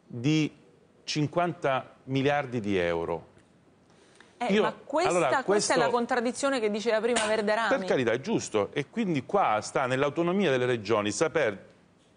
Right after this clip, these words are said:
Speaker 1: disciplinare e quindi al meglio,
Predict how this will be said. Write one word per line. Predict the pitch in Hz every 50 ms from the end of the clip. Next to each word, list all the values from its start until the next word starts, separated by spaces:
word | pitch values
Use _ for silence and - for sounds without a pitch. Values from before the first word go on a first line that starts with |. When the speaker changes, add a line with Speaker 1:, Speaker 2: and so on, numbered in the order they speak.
| _ _
Speaker 1:
disciplinare | _ - 123 110 - - - - - 117 123 127 139 127 113 95 92 92
e | 92 -
quindi | - - 123 113 107 98 90 95 92 87 -
al | - 110 113 113
meglio, | 113 123 135 123 110 101 101 95 92 92 87 82 -